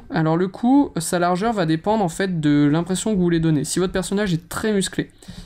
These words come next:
il va avoir un cou très large qui va dépasser de sa mâchoire, hein. Ça va vraiment être un bulldozer avec, euh, des trapèzes qui vont être énormes. Autrement, si vous voulez un cou plus fin,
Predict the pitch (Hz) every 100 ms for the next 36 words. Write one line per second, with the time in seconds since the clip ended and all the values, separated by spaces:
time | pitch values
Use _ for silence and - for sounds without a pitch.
0 | - 160 151 156 156 165 165 165 185 185
1 | - - 180 170 175 175 156 147 151 -
2 | 160 147 165 170 165 170 - 156 147 -
3 | - 139 - 143 147 147 156 156 156 -
4 | 147 143 147 147 147 151 208 208 - -
5 | - - 143 165 165 - 147 143 143 139
6 | - 139 - 180 180 - 139 139 143 -
7 | 165 160 143 139 135 _ - - - -
8 | - - - - 151 175 165 185 240 226
9 | - - 220 208 202 190 185 165 170 165
10 | - 160 - 175